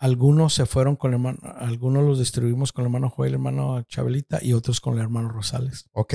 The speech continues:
Speaker 2: entonces los empiezas y tú dices de inmediato empieza a crecer.
Speaker 1: No de inmediato,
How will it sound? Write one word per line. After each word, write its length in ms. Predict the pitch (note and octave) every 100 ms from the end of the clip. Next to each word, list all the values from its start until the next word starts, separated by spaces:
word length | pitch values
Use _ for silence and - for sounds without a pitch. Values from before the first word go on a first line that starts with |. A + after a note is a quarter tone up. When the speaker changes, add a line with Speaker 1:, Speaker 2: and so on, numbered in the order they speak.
| F2+
Speaker 2:
entonces 500 | - - G#2 G#2 F#2+ -
los 260 | G#2+ - A2
empiezas 560 | G#2+ A2 - G2+ F#2+
y 120 | - -
tú 100 | A2
dices 380 | A2 A2 G#2
de 80 | G#2
inmediato 580 | G#2 G2 G2 F#2+ - G#2+
empieza 320 | G#2 G2+ G2+
a 40 | G2+
crecer. 440 | G2+ - G#2 A2 _ _ _ _ - - _ _ _ _
Speaker 1:
No 400 | F3 E3 F3+ G#3+
de 80 | B3+
inmediato, 840 | B3 A3+ D#3+ F3+ F#3 - C#3 -